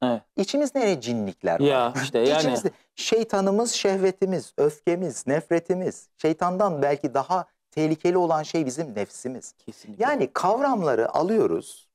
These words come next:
Speaker 2: Bu kadim kavramları alıyoruz. Tek bir noktaya indirgiyoruz ve bunun üzerinden prim sağlamaya çalışıyoruz. Şöyle bir bak,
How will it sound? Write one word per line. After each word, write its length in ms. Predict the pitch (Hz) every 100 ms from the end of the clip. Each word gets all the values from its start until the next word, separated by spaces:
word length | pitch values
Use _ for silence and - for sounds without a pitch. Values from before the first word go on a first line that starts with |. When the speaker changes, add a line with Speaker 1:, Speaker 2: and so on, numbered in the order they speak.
| -
Speaker 2:
Bu 240 | 139 123 _ _ _ _ _ _ -
kadim 340 | - 139 247
kavramları 680 | 277 165 131 117 107 113 -
alıyoruz. 380 | 208 131 - _ _ _ -
Tek 260 | 320 -
bir 120 | 196
noktaya 420 | 160 165 - 147 139
indirgiyoruz 680 | 170 196 214 175 165 190
ve 140 | 170 139
bunun 200 | 190 220
üzerinden 480 | 151 156 156 175 170 -
prim 220 | 147 170
sağlamaya 580 | 160 - 127 120 117 127
çalışıyoruz. 600 | - 101 92 - 87 120
Şöyle 360 | - 196 214 180
bir 160 | 170
bak, 200 | 170 156